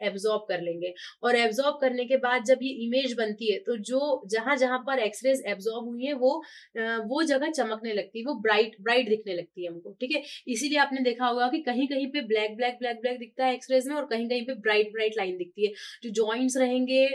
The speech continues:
जो आपकी बोन्स रहेंगी वो कैसी रहेंगी, ब्राइट दिखेंगी। वहीं पे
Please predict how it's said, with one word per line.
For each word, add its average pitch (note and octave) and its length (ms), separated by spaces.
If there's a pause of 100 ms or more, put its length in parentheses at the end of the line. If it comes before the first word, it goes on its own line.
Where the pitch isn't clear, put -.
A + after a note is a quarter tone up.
जो A3+ 120
आपकी B3+ 220
बोन्स A3+ 300
रहेंगी B3+ 260
वो C4 120
कैसी A#3 260
रहेंगी, B3+ 320
ब्राइट F#3 320
दिखेंगी। F3 380 (280)
वहीं A3+ 380
पे D#4+ 180